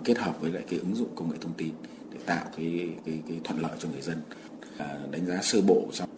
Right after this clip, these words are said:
thì cái việc mà chúng ta đơn giản hóa thủ tục hành chính ấy, chúng ta đã tiết kiệm được khoảng mười tám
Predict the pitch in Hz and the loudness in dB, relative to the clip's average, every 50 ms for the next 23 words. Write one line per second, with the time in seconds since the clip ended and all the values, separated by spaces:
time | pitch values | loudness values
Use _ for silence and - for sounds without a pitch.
0 | - - - 71 67 65 69 69 69 71 80 95 95 95 95 87 - - - - | -8 -6 -4 -4 -4 -4 -4 -4 0 2 4 4 6 6 6 6 6 4 -2 -4
1 | - - - 87 92 95 92 90 87 87 85 85 85 82 80 78 80 92 123 - | -4 0 0 0 2 4 4 4 4 4 4 2 2 2 2 4 8 10 10 10
2 | - 82 80 - - 76 80 95 - - - - 76 - 76 73 - - 82 90 | 8 6 2 0 -2 -2 -2 -2 -2 -2 -4 -6 -4 -4 -2 0 2 4 6 8
3 | 117 160 247 - - - - - - - - - - - - - - - - - | 8 6 6 2 -4 -10 -14 -14 -14 -14 -14 -14 -14 -14 -14 -14 -14 -14 -16 -16
4 | - - - - - 92 95 92 104 98 92 90 90 80 76 87 98 101 - - | -16 -16 -12 -6 -2 0 2 4 4 4 6 6 6 6 6 4 4 2 2 2
5 | 139 135 - - - 110 107 76 - - - - 85 82 80 71 - - - - | 0 0 0 4 6 6 6 6 4 0 -4 0 2 2 2 0 -4 -10 -16 -18
6 | - - - - - - - - - - - - - - - - - 92 87 - | -18 -18 -18 -18 -18 -18 -18 -18 -18 -18 -18 -18 -18 -18 -16 -8 -4 -2 -2 -2
7 | 69 71 78 85 85 76 73 - - - - 101 - 196 | -2 -2 0 0 0 0 -2 -4 -2 0 2 2 4 4